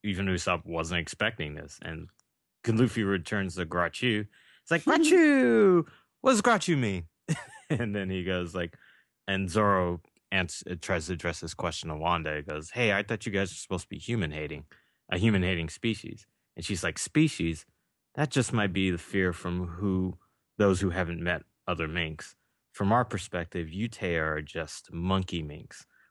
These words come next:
Speaker 1: with not much hair. Another type of our own species,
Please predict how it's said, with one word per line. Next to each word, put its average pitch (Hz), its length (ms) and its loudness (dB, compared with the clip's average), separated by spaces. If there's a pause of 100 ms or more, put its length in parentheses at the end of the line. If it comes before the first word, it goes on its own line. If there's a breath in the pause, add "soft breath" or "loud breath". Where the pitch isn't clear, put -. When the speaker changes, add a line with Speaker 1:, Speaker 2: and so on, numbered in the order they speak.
Speaker 1:
with 107 160 2
not 123 180 0
much 90 240 -2
hair. 80 240 -10 (400)
Another 147 300 6
type 117 240 0
of 98 100 -4
our 101 80 4
own 110 200 2
species, 87 680 -8